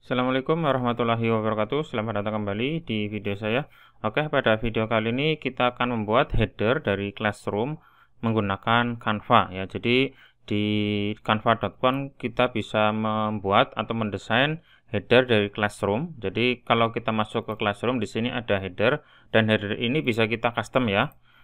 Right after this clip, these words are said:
Customnya ini bisa menggunakan yang dari defaultnya atau dari Classroomnya sendiri. Dan di Canva ini,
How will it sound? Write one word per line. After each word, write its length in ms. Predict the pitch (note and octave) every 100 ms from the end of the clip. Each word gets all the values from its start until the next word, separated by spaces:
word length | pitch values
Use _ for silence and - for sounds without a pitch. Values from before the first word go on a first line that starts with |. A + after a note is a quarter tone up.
| _
Customnya 480 | - A2+ B2 B2 A#2+
ini 240 | B2+ E3+
bisa 240 | C3+ A2 B2
menggunakan 1120 | A#2 A2 G#2 G#2 - G#2+ G#2 G2+ G2+ G2+ G2+
yang 320 | G#2 G#2 A2 -
dari 240 | G#2 G2+
defaultnya 640 | G2 - G#2+ G2+ G2+ G2 G#2+
atau 160 | G#2+
dari 160 | G#2 G2+ G2
Classroomnya 320 | G#2 A2+ G#2
sendiri. 560 | G2+ F#2+ F2+ G#2 D3+ E3 _
Dan 160 | A#2 A#2
di 80 | A2
Canva 400 | B2 A2+ A#2 -
ini, 400 | F#3+ A#2 B2+